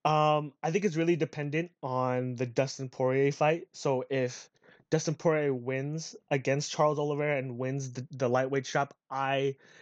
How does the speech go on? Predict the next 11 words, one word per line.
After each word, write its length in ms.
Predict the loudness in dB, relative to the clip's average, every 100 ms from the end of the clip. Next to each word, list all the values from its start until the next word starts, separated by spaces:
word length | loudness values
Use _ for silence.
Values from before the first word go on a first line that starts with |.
| _
think 160 | -2 -2
it's 120 | -2
a 60 | -4
very 360 | 0 2 4
bad 320 | 2 0 0 -2
decision 520 | -6 -4 -2 -2 -4 _ _
for 240 | 0 2
the 100 | 2
company 400 | 0 -2 0 -2
to 100 | -2
put 340 | -4 0 0